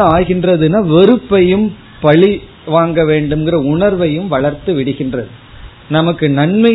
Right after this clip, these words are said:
செய்பவர்களை மனதுக்குள்ள நினைத்து கொண்டிருந்தால் நல்ல குணம் வரும், கிராட்டிடியூட் வரும், அவர்களுக்கு உதவலாம், அவர்களை மனசார வாழ்த்துவோம்.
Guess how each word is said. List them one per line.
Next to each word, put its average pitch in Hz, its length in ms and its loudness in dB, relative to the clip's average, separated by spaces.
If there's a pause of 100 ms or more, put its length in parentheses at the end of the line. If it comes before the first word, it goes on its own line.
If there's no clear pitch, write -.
செய்பவர்களை 185 760 0
மனதுக்குள்ள 165 680 0
நினைத்து 160 420 -2
கொண்டிருந்தால் 156 800 0 (380)
நல்ல 170 340 0
குணம் 156 300 -4
வரும், 135 240 -2
கிராட்டிடியூட் 147 760 -4
வரும், 135 340 -2 (680)
அவர்களுக்கு 147 640 -2
உதவலாம், 151 640 2
அவர்களை 143 460 0
மனசார 165 500 -2 (100)
வாழ்த்துவோம். 135 800 -2